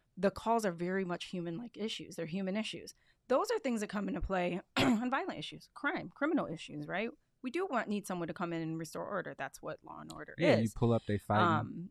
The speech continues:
Speaker 1: yeah, exactly. But the problem is, is all of that training for me, when I think about that, that training is great when you're coming on someone that's violent. Um, I watched a video the other day, and I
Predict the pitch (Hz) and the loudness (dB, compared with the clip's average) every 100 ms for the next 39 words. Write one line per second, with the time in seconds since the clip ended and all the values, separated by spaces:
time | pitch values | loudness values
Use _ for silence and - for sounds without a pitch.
0 | - 233 523 554 330 196 262 370 370 175 | -8 -2 -2 2 2 4 4 4 2 0
1 | 147 - - - - 214 208 - 302 285 | -2 -6 -20 -12 -6 -2 0 6 6 6
2 | 208 196 180 - 220 262 233 185 - 196 | 2 0 -2 2 4 4 2 -2 -2 -4
3 | 185 170 - 170 175 202 214 180 160 165 | -2 -4 -4 -4 -2 0 2 0 0 -2
4 | 202 254 190 160 151 160 151 170 - 220 | -4 -6 -4 -4 -2 -2 -2 -4 -6 -4
5 | 220 202 175 185 165 147 151 170 185 190 | -2 -2 -4 -8 -8 -10 -14 -4 -4 -2
6 | 165 156 - 175 170 160 175 151 151 165 | -6 -8 -8 -8 -8 -8 -6 -6 -6 -2
7 | 165 165 147 - - 143 147 160 - - | 0 0 -2 -10 -8 -6 -8 -10 -12 -18
8 | - 180 185 - 165 175 156 151 147 156 | -6 0 2 0 -4 -2 -2 -2 -2 -2
9 | 147 151 | -2 -4